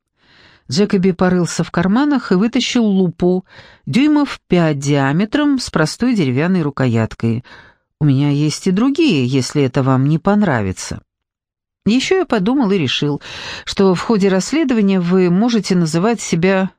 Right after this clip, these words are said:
детективом. Он протянул мне лупу. "Правда", рассмеялась я, "я буду не ассистентом, а настоящим сыщиком?" "Конечно нет",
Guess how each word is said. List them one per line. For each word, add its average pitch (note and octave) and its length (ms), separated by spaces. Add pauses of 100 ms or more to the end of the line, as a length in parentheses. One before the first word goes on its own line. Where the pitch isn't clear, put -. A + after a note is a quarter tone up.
детективом. C3+ 840 (540)
Он G#3 160
протянул D#3 500
мне D#3 220
лупу. A#2+ 480 (720)
"Правда", E3+ 680 (260)
рассмеялась D3+ 800
я, A#2+ 320 (600)
"я G3+ 280
буду F#3 360
не F#3 220
ассистентом, F#3 840
а D3+ 100
настоящим E3+ 640
сыщиком?" C#3 600 (720)
"Конечно A3+ 440
нет", D#4+ 380